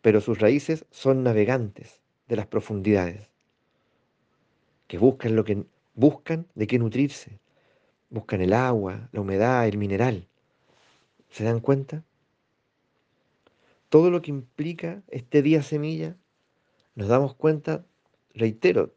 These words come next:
todo lo que implica este día semilla, permanecer más del tiempo de, más del tiempo pertinente, oportuno, en el capullo, es una mala idea.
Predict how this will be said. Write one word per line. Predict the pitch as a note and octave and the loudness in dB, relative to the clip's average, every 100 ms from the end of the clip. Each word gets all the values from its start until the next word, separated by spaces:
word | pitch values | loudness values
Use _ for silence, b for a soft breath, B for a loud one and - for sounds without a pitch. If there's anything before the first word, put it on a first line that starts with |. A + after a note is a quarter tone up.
| _ | _
todo | D#3 F3 | 0 2
lo | E3 | 0
que | D3 | -2
implica | B2 B2+ D#3 D3 | -6 -4 -4 -4
este | - C#3+ | -2 -2
día | C#3+ | -2
semilla, | C3+ C#3 C#3+ D3+ D#3 - _ _ _ _ _ b b b | -4 -6 -6 -6 -8 -12 _ _ _ _ _ b b b
permanecer | - G#2+ G#2+ G2+ G#2 - D3 G2+ - _ _ _ _ _ _ _ _ | -2 0 0 0 -2 2 2 2 -14 _ _ _ _ _ _ _ _
más | A#2 D3 | -2 0
del | D3+ B2+ | 0 0
tiempo | - D3 C#3+ B2+ | 0 0 0 0
de, | A2+ G#2+ - _ _ _ | 0 -2 -8 _ _ _
más | B2+ D3 | -2 0
del | C#3+ | -2
tiempo | - D3 B2+ A#2+ | 2 0 2 0
pertinente, | B2 A2+ - A2+ C#3 C#3+ A#2+ - G2+ | 2 0 -2 0 2 2 -2 -10 -4
oportuno, | G#2+ A2+ G#2+ - D3+ B2+ F#2 F#2 - b b b b | -2 -2 -6 0 0 0 -4 -10 -20 b b b b
en | - | -2
el | A2+ G#2+ | -2 0
capullo, | A2 D3 E3+ F3+ G#3 - _ _ _ _ _ - | 0 2 2 0 -8 -14 _ _ _ _ _ -4
es | C3 A#2+ _ _ _ _ _ _ _ _ _ _ _ _ _ _ _ _ _ _ _ _ _ _ _ _ _ _ _ _ _ | -4 -4 _ _ _ _ _ _ _ _ _ _ _ _ _ _ _ _ _ _ _ _ _ _ _ _ _ _ _ _ _
una | B2 A#2 | 4 4
mala | A#2 B2 | 4 2
idea. | G#2+ E2+ D#2 - | 2 -2 -10 -14